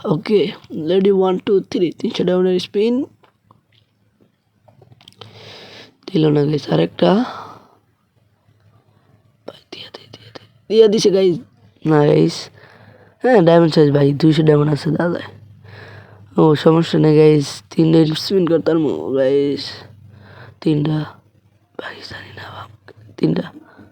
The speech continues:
ভাই, চারটা ফেলেছি, গাইস, মনে হচ্ছে ফেলেছি, হ।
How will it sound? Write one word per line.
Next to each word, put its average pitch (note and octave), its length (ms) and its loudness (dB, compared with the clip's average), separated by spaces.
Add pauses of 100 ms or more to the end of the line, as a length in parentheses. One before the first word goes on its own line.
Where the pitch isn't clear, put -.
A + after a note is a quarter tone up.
(720)
ভাই, - 180 -6 (580)
চারটা D#3+ 280 0
ফেলেছি, D#3+ 340 4
গাইস, D3 340 -4
মনে D#3 160 2
হচ্ছে D3+ 180 -2
ফেলেছি, D3+ 320 2
হ। D#3 120 4